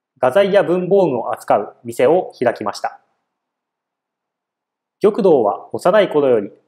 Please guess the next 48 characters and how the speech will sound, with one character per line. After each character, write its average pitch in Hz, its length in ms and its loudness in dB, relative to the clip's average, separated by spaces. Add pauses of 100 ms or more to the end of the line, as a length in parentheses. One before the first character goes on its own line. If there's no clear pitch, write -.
(140)
画 120 140 0
家 135 100 2
を 196 160 0 (160)
志 117 360 0
し、 - 280 -20 (460)
十 165 180 2
四 208 160 0
歳 156 180 0
の 127 120 -6
頃 123 180 0
よ 98 80 -2
り 90 180 -16 (100)
史 - 200 -16
上 170 140 2
派 175 200 0
の 151 80 -6
画 135 140 0
家、 - 340 -4 (260)
望 127 120 -2
月 175 340 -4
玉 185 140 0
泉 147 240 -2
に 180 260 -6
入 123 160 -4
門 107 160 -4
し 113 120 -12
ま 104 100 -4
す。 - 400 -20 (2250)
間 131 100 0
も 208 100 0
な 190 120 0
く - 80 -16
頭 151 200 4
角 143 260 0
を 139 80 4
現 131 240 0
し - 40 -16
た - 320 -2
玉 135 200 0
堂 101 180 -2
は、 104 140 -10 (640)
保 135 120 -2
守 127 120 -8
的 196 220 -2
で 202 80 4
あ 202 40 2
っ - 200 -10
た 107 160 0